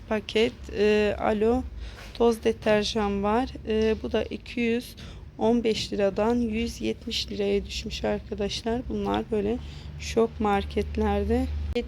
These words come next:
burada ise Belux markasının şampuanları var. Bunlar da böyle kepeğe karşı, e, şampuanlar arkadaşlar. Bunlar altı yüz milimlik. Fiyatları ise, e, o-,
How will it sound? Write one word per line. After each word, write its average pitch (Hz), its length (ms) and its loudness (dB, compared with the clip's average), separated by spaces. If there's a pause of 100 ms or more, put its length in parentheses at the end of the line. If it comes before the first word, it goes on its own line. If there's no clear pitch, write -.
burada 240 260 6
ise 214 360 2
Belux 196 460 2
markasının 190 720 0
şampuanları 202 960 2
var. 208 320 4
Bunlar 196 340 0
da 180 100 0
böyle 180 260 2
kepeğe 190 540 2
karşı, 208 880 0 (100)
e, 196 280 0
şampuanlar 208 720 0
arkadaşlar. 208 680 2
Bunlar 196 240 0
altı 190 380 0
yüz 208 140 -2
milimlik. 202 640 2 (400)
Fiyatları 208 640 0
ise, 196 640 -2 (340)
e, 202 380 -2
o-, 233 140 -4